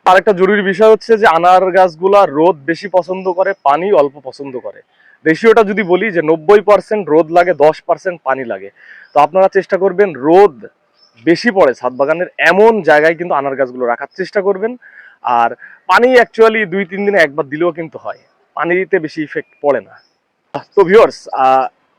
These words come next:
আপনি যদি প্রো লেভেলের বাগানি হতে চান এবং গাছকে অধিক ভালো রাখতে চান, সেক্ষেত্রে আর একটা টিপস আছে আমার কাছে, সেটা হচ্ছে Epsom সল্ট। আহ, Epsom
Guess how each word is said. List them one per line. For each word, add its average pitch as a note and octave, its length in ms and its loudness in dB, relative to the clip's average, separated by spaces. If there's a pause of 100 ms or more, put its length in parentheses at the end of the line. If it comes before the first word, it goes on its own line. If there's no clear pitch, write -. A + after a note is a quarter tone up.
(300)
আপনি D3+ 200 -6
যদি G#3 140 -4
প্রো G3+ 300 4
লেভেলের A#3 460 4
বাগানি E3 340 2
হতে E3 240 0
চান C#3+ 320 -6
এবং C#3+ 240 -10
গাছকে C3+ 480 -4
অধিক D3 420 -6
ভালো F3 200 -2
রাখতে D#3+ 260 -2
চান, A#2+ 180 -14
সেক্ষেত্রে F3+ 520 -8
আর E3+ 100 2
একটা G#3 200 -2
টিপস D#3+ 320 -14
আছে C#3 140 -8
আমার B2+ 180 -8
কাছে, D3+ 200 -14 (380)
সেটা D#3+ 140 -4
হচ্ছে E3+ 160 0
Epsom G#3 440 2
সল্ট। C#3+ 380 2 (500)
আহ, B2 180 0
Epsom F3+ 320 0